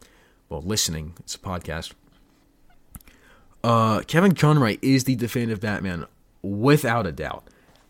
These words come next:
Absolutely, without a doubt. And I honestly think that should be common knowledge. Well, I'm not, I'm not insulting people who don't know that, but I just think it'd be, it should be common knowledge that's what Conroy deserves, man.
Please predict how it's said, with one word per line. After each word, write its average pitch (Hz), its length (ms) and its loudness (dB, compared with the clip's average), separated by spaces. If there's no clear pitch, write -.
Absolutely, 110 1080 0
without 101 720 -2
a - 20 -12
doubt. 73 300 -8
And 120 300 -2
I 120 80 2
honestly 147 320 2
think 139 140 0
that 113 120 -2
should 90 120 -6
be 87 80 -6
common 82 280 -6
knowledge. 82 440 -10
Well, 95 120 -4
I'm 104 100 -2
not, 107 120 0
I'm 113 60 -2
not 123 140 0
insulting 87 500 -6
people - 300 -14
who 73 80 -14
don't 78 240 -12
know 65 100 -12
that, 69 240 -12
but - 120 -6
I - 20 -2
just 120 140 -4
think 131 80 0
it'd 107 100 -2
be, 92 140 -4
it 95 80 -4
should - 100 -12
be 98 80 -8
common 90 260 -8
knowledge 87 280 -8
that's 90 200 -10
what 78 140 -10
Conroy 92 360 -6
deserves, 87 500 -10
man. 76 240 -10